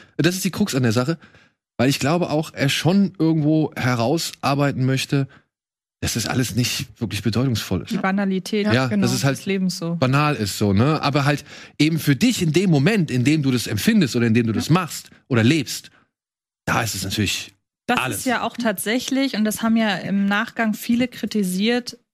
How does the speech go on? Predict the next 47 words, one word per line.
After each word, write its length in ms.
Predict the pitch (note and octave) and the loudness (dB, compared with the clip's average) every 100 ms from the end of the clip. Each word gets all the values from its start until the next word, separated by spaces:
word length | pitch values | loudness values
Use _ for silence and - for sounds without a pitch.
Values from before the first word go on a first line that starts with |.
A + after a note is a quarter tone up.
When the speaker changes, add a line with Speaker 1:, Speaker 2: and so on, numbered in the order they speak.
| - | -10
Speaker 2:
was 600 | E3+ F3 A3+ - - D#3+ F#3 A3 - - | -4 -2 -2 -6 -8 -8 -10 -12 -20 -12
welche 420 | E3+ G#3 B3 - A3 | -2 0 0 -2 -4
Szenen 420 | - A3+ A#3 G#3+ | -2 0 0 0
in 200 | G3+ F#3+ | 0 0
Boyhood 340 | F#3 G#3+ G#3 | 0 -2 -2
aneinandergereiht 920 | - G3 F#3+ G3+ G#3 D#3+ D#3 C#3+ C#3+ - | -2 -2 0 0 0 -2 -4 -4 -6 -8
werden. 240 | C#3+ - | -10 -8
Also 180 | - D#3+ | -6 -4
da 180 | E3 E3 | -2 0
werden 220 | F#3 F#3+ | 0 0
ja 120 | F#3+ | -2
zum 180 | F#3 G3+ | -2 -2
Beispiel, 360 | F#3 F3+ G3 E3+ | -2 -2 -4 -4
was 160 | F3+ | -4
wir 80 | F#3+ | -4
gerade 160 | F3 E3+ | -4 -4
gesagt, 280 | F3 G3 G3+ | -4 -4 -4
oder 80 | |
was 100 | F3 | -6
du 80 | F#3+ | -4
gerade 180 | G#3 F#3+ | -2 -2
gesagt 220 | F3+ F#3+ | -4 -4
hast, 140 | A#3+ - - - - - | -6 -8 -14 -14 -14 -8
teilweise 320 | - G#3 G3+ | -2 0 0
sehr 200 | F#3 G#3 | 0 0
banale 760 | A#3 G#3 F#3+ F3+ G#3 C#4+ D#4 D#4+ - | 0 0 0 0 0 0 -2 -4 -4
Ausschnitte 840 | G3+ B3 D4 - C#4 C4+ D4+ D#4+ | -2 -2 -2 0 0 0 -4 -4
aus 160 | D4+ A3+ | -4 -2
dem 160 | B3 A3+ | 2 2
Leben 340 | G#3+ B3+ C#4 | 2 2 0
gezeigt, 520 | B3 - B3 B3+ C4+ - | 0 -4 -4 -4 -6 -6
aber 240 | G#3+ G#3 | -2 -2
so 120 | F#3 | -2
andere 500 | G3 A#3 A4 F#4 A#3 | -2 -2 -2 0 0
Sachen, 500 | F#3 E3+ E3 F3 D#3+ | 0 0 0 -2 -2
weiß 160 | F#3 G3+ | -2 0
nicht, 200 | F#3+ E3+ - | 0 -2 -12
irgendwie 520 | D2+ - B2 G3+ G3+ F#3 | -12 -10 -2 0 0 0
Geburtstag 580 | E3+ A3+ F#4 - A#3 | 0 2 0 0 -2
und 80 | G3+ | 0
so, 60 | F3+ | -2
die 100 | F3+ | 0
finden 220 | C#4 C#4 | 2 4
ja 100 | B3 | 4
gar 140 | A3 | 0
nicht 200 | G#3+ G#3+ | -2 -2
statt. 300 | - C#4 C4+ | -2 -4 -6